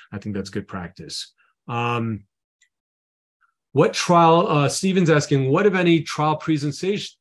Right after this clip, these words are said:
presentation software do you use or recommend?" So if you've been following me on a lot of these programs, you know I like to say that I'm a bit old school, um,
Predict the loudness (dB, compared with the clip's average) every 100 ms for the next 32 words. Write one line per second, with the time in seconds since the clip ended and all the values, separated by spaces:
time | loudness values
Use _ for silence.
0 | _ -6 -4 -4 -4 -4 -4 -6 -8 -4
1 | -4 -2 -2 -4 -4 -6 -4 -6 -2 -4
2 | -4 -10 -10 -8 -8 -8 -8 -8 -12 -16
3 | _ _ _ -20 -20 -20 -20 -4 2 6
4 | 8 6 4 -4 _ -2 2 2 2 2
5 | 4 6 8 6 6 4 4 2 0 -2
6 | -4 -6 -10 -12 _ 0 0 0 -4 -4
7 | -8 -10 -8 -2 2 2 2 2 0 -4
8 | -6 -10 -16 -18 -4 -2 -2 -4 -6 -4
9 | -4 -4 -6 -10 -8 -10 -8 -4 -4 -4
10 | -14 _ -20 -20 -6 -2 0 -2